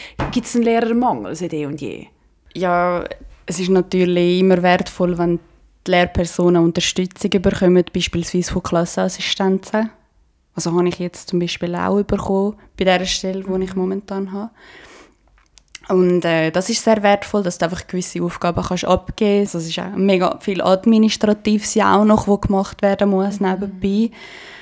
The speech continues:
Speaker 2: Und ja, ich, ich glaube, es würde auch helfen, wenn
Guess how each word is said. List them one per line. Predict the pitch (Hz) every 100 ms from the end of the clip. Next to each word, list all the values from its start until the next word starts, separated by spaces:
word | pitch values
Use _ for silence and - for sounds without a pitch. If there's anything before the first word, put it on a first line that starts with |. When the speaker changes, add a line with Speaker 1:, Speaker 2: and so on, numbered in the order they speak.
| - - - _ -
Speaker 2:
Und | 190 185 185 180 - - _ _ _ _ _ _
ja, | - 196 220
ich, | 185 190 -
ich | - 185
glaube, | 196 180
es | 180
würde | 180 180
auch | 180
helfen, | 170 170 - 170
wenn | 170 165 165